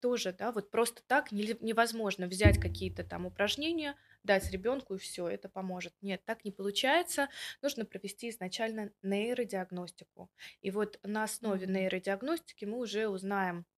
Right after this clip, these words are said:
Speaker 1: слабые стороны ребёнка. К примеру, м, ребёнок, мы видим, ну, я сейчас не буду углубляться именно в симптомы нейродиагностические, но, например, да, а, мы видим, а, задержку речи и видим, что ребёнок,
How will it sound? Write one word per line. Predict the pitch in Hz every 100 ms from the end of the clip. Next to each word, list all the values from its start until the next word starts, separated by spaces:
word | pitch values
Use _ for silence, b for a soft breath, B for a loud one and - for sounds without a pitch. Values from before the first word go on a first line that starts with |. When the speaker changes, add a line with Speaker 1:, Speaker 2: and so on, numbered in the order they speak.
| _ _ _ _ _ _ _
Speaker 1:
слабые | - 220 190 185
стороны | - 190 180 185 196
ребёнка. | 208 240 269 285 302 - B B B B _ _ _
К | -
примеру, | 247 220 185 165 175 175 - _ _ _ _ _ _ _ _ _ _ _ _ _ _
м, | 196 190 185 180 - _
ребёнок, | 208 190 220 214 190 170 - -
мы | 226
видим, | 202 196 180 170 -
ну, | 262
я | 233
сейчас | - 214 196
не | 226
буду | 233 196 185
углубляться | 185 190 202 185 -
именно | 190 185 185
в |
симптомы | - 220 - 339 381 262
нейродиагностические, | 220 202 196 190 190 208 - 190 - - - 180
но, | 233 294
например, | 240 240 233 214 185 165 -
да, | 214 254 B B B B
а, | - 196 196
мы | 233
видим, | 254 311 226 - -
а, | 190 190
задержку | 202 202 262 - 226
речи | 185 175 -
и | 196
видим, | 196 262 277
что | - 190
ребёнок, | 185 190 233 254 208